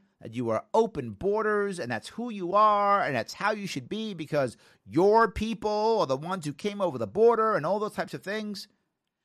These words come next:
It's not always true. We shouldn't think that everyone who's Hispanic is monolithic either.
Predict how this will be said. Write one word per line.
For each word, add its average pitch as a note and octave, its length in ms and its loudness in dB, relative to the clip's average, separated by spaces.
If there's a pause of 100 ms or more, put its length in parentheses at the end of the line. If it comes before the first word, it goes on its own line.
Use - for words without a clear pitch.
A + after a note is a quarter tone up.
(140)
It's - 100 -20
not C4+ 100 -2
always C#4 180 -4
true. C4+ 380 0 (1200)
We E3 120 -4
shouldn't B3 340 -4
think A3+ 280 -8
that F3 280 0
everyone F3+ 340 0
who's E3 160 0
Hispanic F3+ 480 -4
is C3+ 120 -8
monolithic E3 340 -2
either. G#3+ 320 0